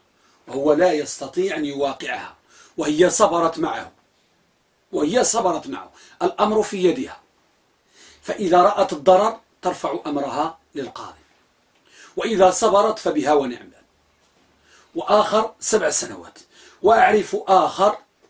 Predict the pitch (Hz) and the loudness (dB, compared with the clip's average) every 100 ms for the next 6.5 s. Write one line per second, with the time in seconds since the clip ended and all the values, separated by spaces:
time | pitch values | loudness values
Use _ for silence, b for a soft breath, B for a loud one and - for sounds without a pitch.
0 | _ 131 143 147 190 147 180 147 143 - | _ -8 -6 0 2 2 0 0 -4 -4
1 | 135 120 160 185 - _ b b b - | -2 -2 0 -2 -4 _ b b b -4
2 | 185 175 190 160 196 - 165 156 - - | -2 -2 -2 -2 -2 -4 -4 -6 -6 -8
3 | 135 131 220 233 262 _ _ _ _ _ | -4 0 0 -2 -8 _ _ _ _ _
4 | _ _ - 165 220 214 185 151 156 170 | _ _ -2 2 4 4 4 4 4 4
5 | 233 160 170 196 - 151 - 185 165 139 | 2 2 2 2 0 -2 -2 -4 -2 0
6 | 143 127 156 180 262 | -2 -4 -8 -8 -8